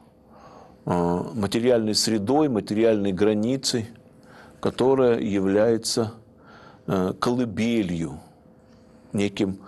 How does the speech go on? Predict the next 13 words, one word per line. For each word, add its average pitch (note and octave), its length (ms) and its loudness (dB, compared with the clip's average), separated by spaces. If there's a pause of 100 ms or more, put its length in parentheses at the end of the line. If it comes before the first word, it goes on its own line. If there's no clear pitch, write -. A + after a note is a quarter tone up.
(260)
э, G2 340 0
ограничительной A2+ 1040 -2
формой F2+ 840 -2 (440)
для, A2 540 0 (500)
э, F#2+ 380 0
Бога, G#2+ 520 0
не G#2 300 -2
имеющего G#2 640 -2
ни G2 140 -2
форм, G2+ 500 0 (120)
ни F#2+ 240 -2
границ. G2 540 -2
Она, A#2 460 0